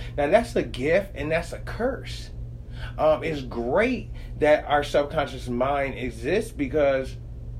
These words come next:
it controls everything that you consciously don't have time to do.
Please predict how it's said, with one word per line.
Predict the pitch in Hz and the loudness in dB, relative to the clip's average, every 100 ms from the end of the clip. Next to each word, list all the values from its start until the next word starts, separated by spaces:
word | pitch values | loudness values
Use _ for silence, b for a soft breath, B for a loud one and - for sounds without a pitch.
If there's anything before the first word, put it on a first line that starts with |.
| - - - - - - - - - - - B B B B - - | -8 -8 -10 -10 -10 -10 -8 -8 -10 -10 -10 B B B B -8 -2
it | 165 - - - - - - | -2 -2 -10 -10 -10 -10 -8
controls | - 156 - 196 190 | -4 -4 2 2 4
everything | 160 156 160 175 180 | 2 0 0 2 2
that | 151 - - | -2 -4 -4
you | 214 208 | -4 -2
consciously | 160 208 247 180 156 147 | 0 0 0 -6 -2 2
don't | 147 147 | 2 2
have | 151 139 | 2 -2
time | 123 151 143 | 0 -2 -2
to | 143 | -4
do. | 127 214 135 | -4 -4 -4